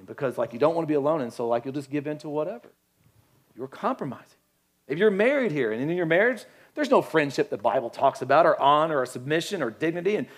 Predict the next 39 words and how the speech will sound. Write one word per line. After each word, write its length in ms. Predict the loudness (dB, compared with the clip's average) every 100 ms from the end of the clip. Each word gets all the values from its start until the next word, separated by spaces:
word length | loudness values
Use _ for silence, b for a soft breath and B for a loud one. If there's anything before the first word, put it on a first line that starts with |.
| B
Jesus 380 | -4 -2 -2 -8
is 60 | 4
definitely 400 | 4 6 2 0
not 180 | -2
at 40 | -4
the 60 | -4
center 300 | -2 2 2
of 120 | 2
it. 60 |
It's 120 | 0 4
all 200 | 4 4
conditional. 520 | 0 -2 -4 -10 -14 B 4
"I'll 140 | 6
do 140 | 6 4
this 180 | 2
for 140 | 0 0
you 180 | 2 2
as 120 | 2
long 120 | 0
as 60 | -2
you 60 |
keep 200 | -4 -2
doing 120 | -2
this 100 | -2
for 80 | -4
me, 140 | -4 -2
but 120 | -2
when 140 | -4
you 80 | -2
stop 260 | 2 2 2
doing 200 | -2 0
this, 200 | 0 0 B
then 100 | -4
I'll 120 | -2 0
stop 240 | -2 -2
doing 200 | -4 -4
that 100 | -6
as 100 | -6
well." 300 | -6 -6